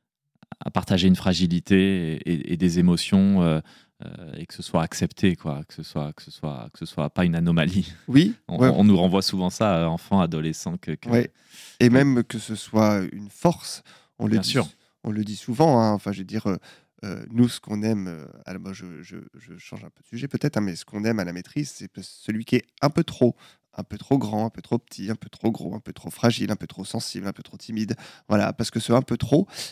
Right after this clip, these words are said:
Speaker 2: eh ben, ça peut devenir une vraie force.
Speaker 1: Hmm. Ouais, ouais, c'est, c'est aussi des élans, euh, euh, des élans, euh, des sources créatrices.
Speaker 2: Ouais, complètement.
Speaker 1: Euh, donc, on a fait une aparté, euh, très intéressante sur ton, sur ton métier aujourd'hui, euh, ton lien à la musique, à la,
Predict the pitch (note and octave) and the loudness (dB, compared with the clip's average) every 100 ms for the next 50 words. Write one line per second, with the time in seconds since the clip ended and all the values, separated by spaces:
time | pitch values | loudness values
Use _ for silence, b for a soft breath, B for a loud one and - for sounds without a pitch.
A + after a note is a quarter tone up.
0 | B - G#2+ B2 B2 G#2+ G2+ - G#2 - | B -2 2 4 2 -2 -6 -6 -6 -4
1 | A2 A#2 B2+ B2+ A2 A#2 C3 G2+ - - | 0 0 0 -2 0 0 0 -2 -4 -10
2 | - - G2 F2 E2+ _ _ A2 G#2 G#2 | -12 -12 -10 -12 -16 _ _ 4 6 4
3 | - E2+ - E2+ - F#2+ F2 E2 E2 F#2 | 2 -4 -6 -8 -6 -2 -2 0 2 2
4 | F2 D2+ C#2+ _ _ _ _ - - - | 0 -6 -14 _ _ _ _ -20 -18 -12
5 | D#2+ E2 E2 F2+ F2+ D#2 - - - E2+ | -8 -4 -2 -4 -6 -8 -12 -14 -12 -4
6 | - - - C3 - F2 - G2 - E2 | 0 0 0 -8 -2 -2 -2 -8 -8 0
7 | B2+ - - C3 A#2+ A#2 A#2+ A2+ A2+ A2 | 2 0 -6 -8 -6 -10 -12 -10 -12 -12
8 | B B B - F#2 F#2 F#2+ F#2 - - | B B B 0 4 6 8 6 2 -8
9 | E2+ F#2+ G2+ F#2+ - F#2 - F#2+ F#2 F2 | -2 2 4 4 4 2 2 2 2 0
10 | - F#2+ E2+ - G2 F#2 F#2+ - A2+ G2 | 2 2 2 2 2 4 2 2 2 0
11 | - E2+ D#2 D2 - F2 F2+ - A#2+ E2+ | -2 -2 -4 -4 4 6 6 4 2 4
12 | F2+ A2+ C3+ E2+ D#2 F2+ E2 E2 D#2+ E2+ | 2 2 2 2 2 0 0 2 2 0
13 | E2 A2+ - D2 - | 0 -2 -2 -4 -8